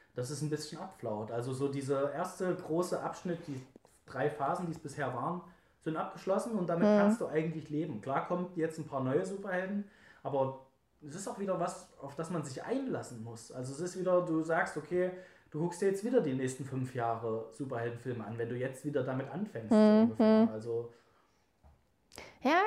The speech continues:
Speaker 2: aber das ist ja so genau mein Ding. Ich warte, bis was abflaut, bis der Mainstream
Speaker 1: Okay.
Speaker 2: verflogen ist, bis es uninteressant
Speaker 1: <laughs>
Speaker 2: geworden ist und dann springe ich auch auf diesen Zug.
Speaker 1: Ja, dann kannst du dir jetzt die, wie viel sind's, zwanzig, zweiundzwanzig Filme,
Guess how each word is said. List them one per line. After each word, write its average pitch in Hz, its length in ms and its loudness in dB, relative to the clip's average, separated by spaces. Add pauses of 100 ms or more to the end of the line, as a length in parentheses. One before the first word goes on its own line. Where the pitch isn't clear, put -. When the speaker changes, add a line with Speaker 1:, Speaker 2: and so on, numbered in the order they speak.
(160)
Speaker 2:
aber 294 180 12
das 294 200 4
ist - 100 -10
ja 294 100 10
so 262 100 10
genau 240 240 12
mein 214 240 10
Ding. 156 300 2
Ich - 180 -2
warte, 311 260 10
bis 240 220 6
was 185 160 0
abflaut, 403 760 6 (500)
bis - 280 4
der 226 120 12
Mainstream 339 640 10
Speaker 1:
Okay. 349 40 6
Speaker 2:
verflogen 349 500 10 (100)
ist, 381 200 0
bis 226 160 8
es 277 140 10
uninteressant 392 680 12
Speaker 1:
<laughs> - 0 -
Speaker 2:
geworden 330 440 12 (100)
ist - 240 0
und 214 100 12
dann 294 140 12
springe 269 280 12
ich 269 120 10
auch 214 160 12
auf 208 140 6
diesen 240 260 10
Zug. 202 300 6
Speaker 1:
Ja, 123 80 -2
dann 127 80 -2
kannst 143 240 -4
du 170 40 -4
dir 156 160 4
jetzt 156 300 0
die, 156 360 -2
wie 139 60 -8
viel 156 200 -6
sind's, 160 320 -6
zwanzig, 170 600 -6
zweiundzwanzig 151 540 -4
Filme, 175 320 -4